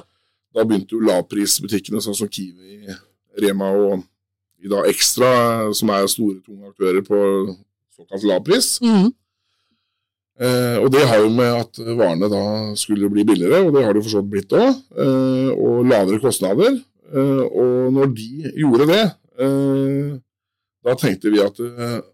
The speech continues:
Speaker 1: da skal vi gjøre motsatt. Så da, da bygde vi en ny butikk,
Speaker 2: Mhm.
Speaker 1: eh, og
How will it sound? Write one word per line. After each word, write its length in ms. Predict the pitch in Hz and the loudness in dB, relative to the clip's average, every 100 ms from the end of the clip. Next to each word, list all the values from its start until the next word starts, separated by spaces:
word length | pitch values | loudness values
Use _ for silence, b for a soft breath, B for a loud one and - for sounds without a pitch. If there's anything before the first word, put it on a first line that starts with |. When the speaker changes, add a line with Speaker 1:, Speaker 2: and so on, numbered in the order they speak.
| _ _ | _ _
Speaker 1:
da 80 | 104 | -8
skal 200 | 104 131 | -4 0
vi 80 | 113 | 2
gjøre 160 | 120 | 4
motsatt. 340 | 123 110 175 175 | 2 0 -2 -4
Så 300 | - _ _ 120 | -12 _ _ -4
da, 100 | 120 127 131 131 131 | -2 0 0 -2 -2
da 140 | 117 | -2
bygde 320 | 135 107 104 | -2 -2 -6
vi 180 | 107 110 | -8 -12
en 200 | 117 120 113 | -20 -20 -18
ny 80 | 107 | -18
butikk, 400 | 120 147 - - _ _ | -6 -6 -6 -12 _ _
Speaker 2:
Mhm. 240 | 220 226 254 - _ - | 0 2 2 -2 _ -12
Speaker 1:
eh, 640 | 139 143 139 135 131 127 - _ | -8 -6 -4 -6 -8 -10 -20 _
og 100 | 131 | -20